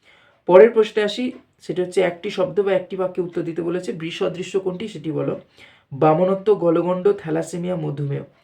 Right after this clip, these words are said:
তো এক্ষেত্রে দেখো বামনত্ব, গলগণ্ড,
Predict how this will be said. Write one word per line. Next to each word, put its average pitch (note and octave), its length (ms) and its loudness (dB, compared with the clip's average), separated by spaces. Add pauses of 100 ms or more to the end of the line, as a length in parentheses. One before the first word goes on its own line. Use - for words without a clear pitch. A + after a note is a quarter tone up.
(200)
তো - 80 -4
এক্ষেত্রে F#3 300 2
দেখো G3+ 180 2
বামনত্ব, F3 800 -4 (540)
গলগণ্ড, E3 480 0